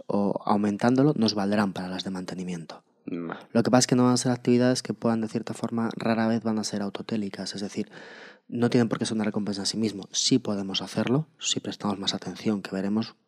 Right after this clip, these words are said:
Speaker 1: como ya estamos diciendo, que la atención va a ser clave.
Speaker 2: Vale.
Speaker 1: Lo del trabajo que dices es curioso, porque el trabajo, de acuerdo, es una cosa que yo tengo que hacer, es una cosa que según parece no me gusta,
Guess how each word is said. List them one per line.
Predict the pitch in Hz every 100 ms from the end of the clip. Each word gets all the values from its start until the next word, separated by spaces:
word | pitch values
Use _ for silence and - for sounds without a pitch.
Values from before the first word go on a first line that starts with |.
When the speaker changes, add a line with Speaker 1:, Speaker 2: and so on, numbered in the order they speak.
| -
Speaker 1:
como | 95
ya | 98
estamos | 110 101
diciendo, | 98 104
que | 101
la | 101
atención | - 92 - 101 92
va |
a |
ser | - 90
clave. | - - - _ _
Speaker 2:
Vale. | - 107 87 - - -
Speaker 1:
Lo | 120
del | 113
trabajo | 123 131
que | 143
dices | 147 143
es | 139
curioso, | - 113 151 143
porque | 113 107 - 101 - - -
el | 113 104
trabajo, | 107 123 147 - -
de | 104
acuerdo, | 95 113 135 104
es | 101
una | 117
cosa | 110 117 107
que | 101
yo | 104
tengo | 110
que | 107
hacer, | 120 - 156 -
es | - 113
una | 107
cosa | 107 123 104
que | 98
según | 95 101
parece | 98 123 123
no | 95
me | 107
gusta, | 123 123 156